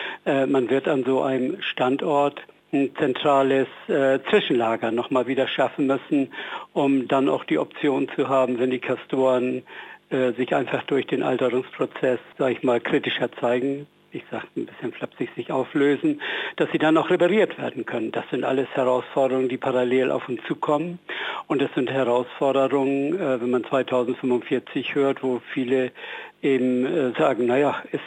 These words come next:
ja im Grunde weit weg.“ Und an der Stelle, glaube ich, ähm, muss man ähnlich wie beim Rückbau der Atomkraftwerke auch noch mal sagen, jetzt ist das Wissen da, jetzt ist ein politisch, äh, starkes System bei uns da, äh,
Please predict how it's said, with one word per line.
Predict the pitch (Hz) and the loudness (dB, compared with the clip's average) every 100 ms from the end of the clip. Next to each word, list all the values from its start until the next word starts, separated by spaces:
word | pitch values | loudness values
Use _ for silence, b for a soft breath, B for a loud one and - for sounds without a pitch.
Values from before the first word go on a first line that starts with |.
| - | -2
ja | 131 | 0
im | 123 143 123 | 0 -2 0
Grunde | 131 127 110 | 0 0 2
weit | 131 135 - | 2 2 0
weg.“ | 143 - - _ _ _ - | -2 -2 -18 _ _ _ -4
Und | 120 | -2
an | 110 | 0
der | 120 | -2
Stelle, | 123 160 156 | 0 2 2
glaube | 139 147 143 143 | 2 4 4 2
ich, | - - B B B - | 0 -10 B B B -6
ähm, | 151 139 135 131 131 | 0 2 4 2 2
muss | 127 127 - | 0 -2 0
man | 139 131 123 | 2 2 2
ähnlich | 170 139 127 - | 2 2 2 0
wie | 135 | 0
beim | 127 117 | 2 0
Rückbau | 113 - 143 | -2 0 0
der | 131 135 | 2 0
Atomkraftwerke | 131 151 135 156 135 147 131 147 | 0 -2 -2 -4 -2 -2 0 -2
auch | 135 | -2
noch | 147 135 | -4 -4
mal | 147 | -4
sagen, | 131 139 135 139 147 | 0 0 2 0 0
jetzt | 131 131 - | -2 -2 -4
ist | 139 - - _ | -8 -8 -20 _
das | - 110 | -8 -4
Wissen | 131 139 180 | -4 -4 -4
da, | 156 156 151 | 0 2 2
jetzt | 156 131 131 - | 0 -2 -4 -4
ist | 131 | -6
ein | - 127 117 | -2 -4 -2
politisch, | - 127 127 135 117 - | -2 -2 -2 -4 -4 -4
äh, | 175 131 127 - | -4 -2 -4 -4
starkes | - 131 - 135 - | -2 -2 -2 -6 -8
System | - - 131 127 151 | -14 -4 0 0 0
bei | 147 | 0
uns | 160 151 151 - | 0 -2 -4 -2
da, | 151 143 143 B B B B B B - | 2 2 0 B B B B B B -2
äh, | 180 143 139 139 135 | 2 4 4 4 2